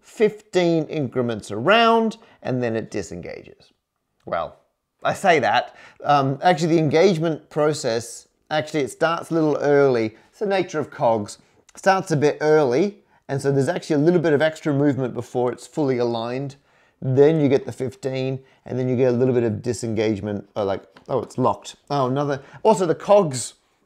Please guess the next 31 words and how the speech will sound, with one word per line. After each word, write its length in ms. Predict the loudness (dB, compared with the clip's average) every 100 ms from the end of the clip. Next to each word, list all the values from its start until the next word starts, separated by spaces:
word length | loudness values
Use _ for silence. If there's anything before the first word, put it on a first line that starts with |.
| -8
cogs 260 | 2 4 4
sometimes 400 | 2 4 4 4
drift 360 | 4 4 4 -2
and 140 | -2
accidentally 640 | -2 -4 -2 -2 -2 -2
engage 600 | -4 0 0 0 -4 -12 -20 -20 -20 _ -6
elsewhere, 460 | -4 -4 -8 -8 -8 -14
which 160 | -12 -8
is 80 | -4
a 40 |
mild 280 | -2 -2 0
problem. 380 | 0 0 -4 -8 -18 -20 -16
So 560 | 4 8 10 8 6 2 -6 2
I 140 | 4
have 300 | 4 0 -2
to, 240 | 2 4 6
like, 420 | 6 6 2 -14 -4
you've 180 | 0 4
gotta 220 | 6 6
offset 640 | 4 0 -2 -2 2 2
the 80 | 0
starting 520 | -4 -2 -2 -2 -6
position 640 | -4 -4 -4 -8 -8 -10 -12 _ _ _
to 140 | -2
allow 260 | 2 4 2
for 100 | -2
the 100 | -10
tolerances 960 | -10 -6 -2 -2 -2 -4 -2 -2 -2 -4
and, 460 | -4 -2 -4 -8
you 120 | -6 0
know, 280 | 0 0